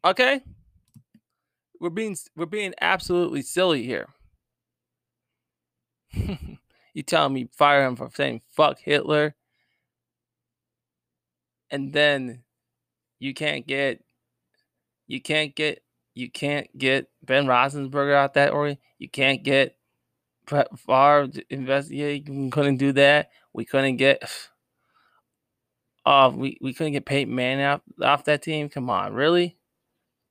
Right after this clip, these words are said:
Really? Really? Really?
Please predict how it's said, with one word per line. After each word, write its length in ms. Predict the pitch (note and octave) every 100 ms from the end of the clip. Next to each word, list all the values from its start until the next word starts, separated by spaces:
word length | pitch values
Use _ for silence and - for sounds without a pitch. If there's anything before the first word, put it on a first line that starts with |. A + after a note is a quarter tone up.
| -
Really? 580 | C#3 D#3 F3+ F#3 E3 - - _ _ _ _
Really? 500 | B2+ D3+ F#3 F#3+ F#3+ _ _ _ _ _ _ _ _ _ -
Really? 500 | C3+ E3+ F#3+ F#3+